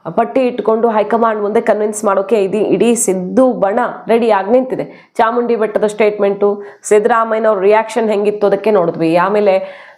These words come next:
ನೋಡಿ, ಈಗ ಎಲ್ಲರ ವಿರೋಧವನ್ನು ಕಟ್ಟಿಕೊಳ್ಳುವಂತೆ ಮಾಡ್ತಿದ್ದಾರೆ ಡಿ ಕೆ ಅಂತ ಹೋಗಿದೆ ರಿಪೋರ್ಟ್ ಅಲ್ಲಿಗೆ. ಚಾಮುಂಡಿ ಬೆಟ್ಟ ಹಿಂದೂಗಳದ್ದಲ್ಲ ಅನ್ನೋ ತನಕ ಮಾತನಾಡಿ ನಾಲಿಗೆ ಹರಿಬಿಟ್ಟು ಡಿ ಕೆ ಶಿವಕುಮಾರ್ ಅವರು ಹಿಂದೂಗಳನ್ನ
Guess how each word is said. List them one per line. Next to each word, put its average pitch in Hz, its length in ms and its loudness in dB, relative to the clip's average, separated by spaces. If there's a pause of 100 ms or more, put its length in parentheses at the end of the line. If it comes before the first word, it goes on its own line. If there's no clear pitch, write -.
ನೋಡಿ, 240 180 4
ಈಗ 226 300 0
ಎಲ್ಲರ 233 580 2 (120)
ವಿರೋಧವನ್ನು 254 680 2
ಕಟ್ಟಿಕೊಳ್ಳುವಂತೆ 240 720 0
ಮಾಡ್ತಿದ್ದಾರೆ 226 580 0
ಡಿ 214 160 2
ಕೆ 220 300 2
ಅಂತ 214 260 0
ಹೋಗಿದೆ 233 300 0
ರಿಪೋರ್ಟ್ 240 380 0
ಅಲ್ಲಿಗೆ. 240 380 -2 (540)
ಚಾಮುಂಡಿ 247 500 2
ಬೆಟ್ಟ 240 340 -2
ಹಿಂದೂಗಳದ್ದಲ್ಲ 240 880 0
ಅನ್ನೋ 220 180 -2
ತನಕ 220 320 -2 (560)
ಮಾತನಾಡಿ 202 680 0
ನಾಲಿಗೆ 220 400 0
ಹರಿಬಿಟ್ಟು 196 400 0
ಡಿ 220 140 4
ಕೆ 233 140 2
ಶಿವಕುಮಾರ್ 208 520 0
ಅವರು 175 180 2
ಹಿಂದೂಗಳನ್ನ 220 920 0